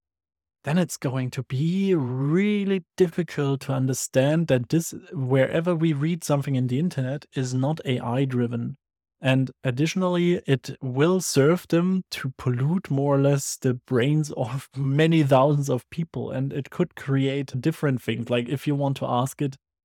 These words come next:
how to create a bomb, Chat G P T will tell you, "Hey, I'm a <laughs> language model and I will not help you to create a bomb." But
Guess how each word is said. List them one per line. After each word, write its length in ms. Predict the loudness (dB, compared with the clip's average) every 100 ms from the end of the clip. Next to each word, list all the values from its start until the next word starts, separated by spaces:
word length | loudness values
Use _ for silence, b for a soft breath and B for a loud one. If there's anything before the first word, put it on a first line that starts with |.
| 0
how 120 | 2
to 120 | 2
create 340 | -4 2 4 4
a 60 |
bomb, 300 | 4 2 2 -4 _ _ _ _ _
Chat 180 | -2 0
G 120 | -2
P 120 | -2
T 140 | 0 2
will 200 | 0 0
tell 160 | 2
you, 200 | 2 2
"Hey, 300 | 2 2 2
I'm 300 | 0 0 2
a 280 | 2 2 0 -2
<laughs> 100 | -2 2
language 440 | 4 4 0 2
model 300 | 2 2 2
and 120 | 2
I 80 | 2
will 140 | 2
not 200 | 2 0
help 340 | 0 0 0 -2
you 200 | -2 -2
to 240 | -2 -8
create 380 | -6 -2 2 2
a 40 |
bomb." 260 | 2 0 -2 -6 _ _ _ _ _ _ _
But 420 | 4 6 4 2